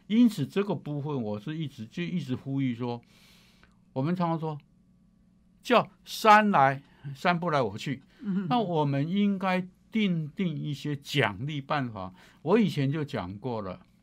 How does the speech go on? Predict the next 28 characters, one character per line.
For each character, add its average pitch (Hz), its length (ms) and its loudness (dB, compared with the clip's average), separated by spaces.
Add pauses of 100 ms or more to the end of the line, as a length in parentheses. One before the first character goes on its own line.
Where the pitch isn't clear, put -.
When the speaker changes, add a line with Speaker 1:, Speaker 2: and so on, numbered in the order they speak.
(160)
Speaker 1:
啊， 120 240 -4
当 185 200 2
时 139 280 -2 (1300)
我 196 220 4
们 202 280 4
的 208 160 4
中 208 420 2
大 202 320 2
型 120 480 -6
的 131 320 -4
这 143 140 -6
个， 113 360 -6
这 139 80 -6
个 123 120 -6
公 139 340 -2
园， 101 340 -8 (300)
Speaker 2:
嗯。 202 220 -8
Speaker 1:
我 147 100 0
们 175 180 4
划 214 220 4
出 175 220 -4
差 170 180 -4
不 165 80 -8
多 165 100 -4
十 123 300 -4
分 135 240 -2
之 127 240 -8
一 123 340 -4